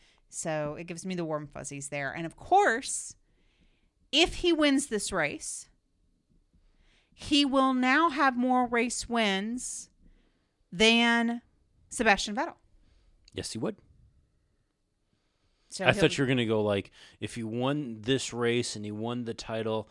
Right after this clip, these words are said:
Speaker 2: then he doesn't need to drive for the rest of the year. So maybe Pascal Wehrlein will get the seat. <laughs>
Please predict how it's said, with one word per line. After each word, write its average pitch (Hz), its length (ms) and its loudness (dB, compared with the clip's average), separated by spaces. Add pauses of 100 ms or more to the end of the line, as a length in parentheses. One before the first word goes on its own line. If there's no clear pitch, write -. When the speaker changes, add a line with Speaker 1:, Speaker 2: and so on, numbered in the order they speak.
(400)
Speaker 2:
then 104 120 -10
he 104 60 -8
doesn't 120 260 -6
need 123 140 -10
to 98 60 -12
drive 107 320 -4
for - 80 -18
the 104 100 -12
rest 104 300 -6
of 110 40 -16
the 107 60 -10
year. 101 240 -6
So - 140 -12
maybe 117 160 -8
Pascal 104 420 -12
Wehrlein 92 320 -8
will 76 80 -18
get - 140 -20
the - 40 -20
seat. - 240 -18 (2000)
<laughs> 202 120 2